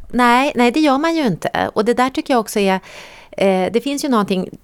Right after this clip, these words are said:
faran när man gör faktaböcker, det tycker jag är att man hamnar för nära skolböcker. Att, att det blir liksom att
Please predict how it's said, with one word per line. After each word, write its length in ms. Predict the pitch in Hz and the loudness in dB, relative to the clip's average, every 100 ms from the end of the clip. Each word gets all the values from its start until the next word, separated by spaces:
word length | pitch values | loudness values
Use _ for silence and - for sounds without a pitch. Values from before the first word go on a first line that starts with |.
| - | -16
faran 680 | - - 262 240 240 339 320 | -10 -2 2 2 2 2 2
när 80 | 277 | 0
man 140 | 247 202 | 2 2
gör 120 | 147 | 2
faktaböcker, 600 | 180 - - 226 208 175 | -2 -4 -2 -2 -2 -2
det 100 | 233 | -2
tycker 240 | 247 226 | -2 -2
jag 260 | 226 240 196 | 0 2 2
är 100 | 160 | 0
att 100 | - | 0
man 160 | 165 | -2
hamnar 420 | 165 196 165 156 160 | 0 0 -2 -4 -6
för 160 | 175 | -4
nära 500 | 165 156 151 151 156 | -2 -2 -2 -4 -4
skolböcker. 1120 | - - 180 190 320 320 - - - - 214 - | -4 -4 -2 -2 -2 -4 -8 -8 -4 -4 -4 -6
Att, 220 | 196 - | -6 -6
att 160 | - - | -8 -6
det 80 | |
blir 280 | 175 170 156 | -4 -2 -2
liksom 400 | 147 147 151 151 | -4 -8 -6 -6
att 200 | 151 - | -8 -12